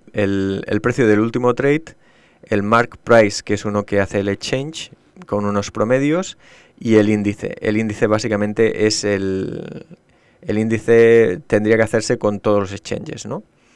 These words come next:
Todas las casas de cambio. Y fijaos que hay pequeñas diferencias, y si lo abro, eh, podemos ver dónde está el libro de órdenes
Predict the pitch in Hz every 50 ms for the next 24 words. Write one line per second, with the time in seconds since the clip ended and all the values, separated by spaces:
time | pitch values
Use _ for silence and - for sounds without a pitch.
0 | _ _ - - _ _ - 110 107 101 98 - - 98 104 104 98 98 101 -
1 | - - - - - - 151 151 - - 98 101 92 98 101 104 - - 98 95
2 | 98 98 - - - 98 101 98 98 92 104 98 - 107 123 131 127 - - 139
3 | 185 196 - - _ _ _ - - - _ _ _ - - 110 - 110 104 101
4 | 101 104 110 123 123 120 117 135 - - - _ _ _ _ _ - 101 98 95
5 | 95 95 95 95 95 92 87 90 - - - - - 107 101 98 104 110 107 101
6 | 107 113 117 123 147 - _ _ _ _ _ _ _ _ _ _ _ _ - 107
7 | 104 110 107 110 107 - - 117 107 101 98 101 101 107 113 110 110 113 117 127
8 | 131 127 123 127 135 151 175 202 - - - -